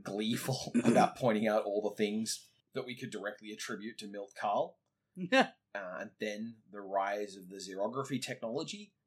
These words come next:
Speaker 1: In this season, we have three D animation coming into its own, and the intrusion into the Disney l-, landscape of DreamWorks, a monster of its own creation,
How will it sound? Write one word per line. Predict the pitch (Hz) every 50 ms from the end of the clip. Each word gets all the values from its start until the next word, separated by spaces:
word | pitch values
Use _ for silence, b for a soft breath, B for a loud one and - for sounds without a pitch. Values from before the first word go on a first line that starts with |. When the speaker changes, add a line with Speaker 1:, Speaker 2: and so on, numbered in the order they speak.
| _ _ _
Speaker 1:
In | 117 123 131 131 127 117 110
this | 147 175 175 - -
season, | 180 208 208 185 143 131 123 117 113 110 110 - _ _ -
we | 104 107 110 120 127 131 131
have | 120 143 147 151 143 127 113 110 107 101 95 - _ _ _ _ - - -
three | - - 123 131 135
D | 151 151 147
animation | 143 139 127 123 123 113 - 113 110 104
coming | - 120 113 113 110 110
into | 120 131 127 127
its | 120 - - -
own, | 120 120 117 101 95 92 92 92 90 - _ _ _ _ _ _ _ _
and | 104 107 107 107 107 107 107 104 104 104 - _ _ _ _ _ _ _ _ _ _ 107
the | 107 117 117 110 110 107 107 98 92 - _ _
intrusion | 143 135 123 117 110 - - - - - 160 160 160 165 165 156 139 120 117 98 90 87 87 -
into | 120 120 117 117
the | 117 110
Disney | 107 120 127 123 120 131 123 117
l-, | 117 110 - - _
landscape | 107 110 110 110 113 110 - - 107 98 95 95 92 - - - -
of | 101 101 98 98 95 92 90 - -
DreamWorks, | - 110 127 123 123 113 98 90 85 85 104 110 - - - - - - - _ _ _ _ -
a | 123 117 110
monster | 110 110 113 123 123 - - 117 110 107
of | 104 107
its | 101 -
own | 104 101 104 104
creation, | - - 101 98 98 98 101 113 107 - - 87 85 87 90